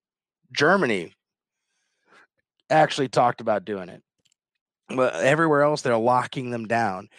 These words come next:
And what I find interesting is even in our own nation, we're talking about, "Well, you can't, if you don't have a vaccine, you can't fly. If you don't have a vaccine, you can't do X, Y, Z. We're closing down our borders because it's not xenophobia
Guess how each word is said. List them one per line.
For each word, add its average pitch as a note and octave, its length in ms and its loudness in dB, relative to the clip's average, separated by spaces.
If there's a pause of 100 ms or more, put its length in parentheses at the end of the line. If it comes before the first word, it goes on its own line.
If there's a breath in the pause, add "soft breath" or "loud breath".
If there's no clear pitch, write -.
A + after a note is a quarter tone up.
(260 soft breath)
And F3 100 0
what F3+ 120 4
I G#3 100 4
find F#3+ 260 2
interesting D3+ 420 -4
is C#3+ 140 -4
even D#3 220 -2
in C#3+ 140 -6
our C3 160 -4
own C#3 180 -6
nation, C3 420 -8
we're A#2 100 -10
talking A#2+ 280 -2
about, A#2 220 -4
"Well, C#3 160 0
you D3 160 -6
can't, F3 360 0
if - 380 -20
you G3 80 4
don't A3 140 6
have A3 100 6
a G#3 60 6
vaccine, F#3+ 520 2
you F3 100 0
can't F3 280 -2
fly. C#3 460 4
If B2 140 -2
you D#3 60 -4
don't D#3+ 140 0
have D#3 100 0
a D3 60 -8
vaccine, D3+ 540 -6
you C#3 100 -12
can't C#3+ 380 -8 (1600)
do D#3+ 180 2
X, D3+ 300 2
Y, C3+ 260 4
Z. A2 380 -6 (400 loud breath)
We're D3 200 0
closing G3+ 380 2
down F#3 240 2
our E3+ 140 2
borders E3 520 -2
because D3 220 -10
it's B2+ 140 -12
not D#3 180 -2
xenophobia D3 680 -4